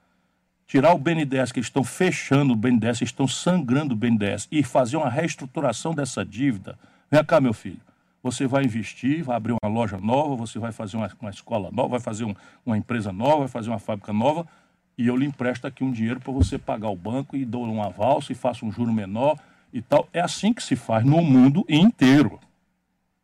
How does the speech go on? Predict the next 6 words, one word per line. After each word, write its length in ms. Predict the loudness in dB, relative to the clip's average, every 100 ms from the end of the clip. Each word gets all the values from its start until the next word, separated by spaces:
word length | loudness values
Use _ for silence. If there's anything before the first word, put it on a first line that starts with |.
| _ _ _
E 80 | -4
o 40 | -2
Paulo 240 | -2 -4
Guedes 520 | -4 -6 -6 -10 -20 _ _ _ _ _ _
nunca 460 | -2 0 0 0 -2
leu 400 | 0 -2 -4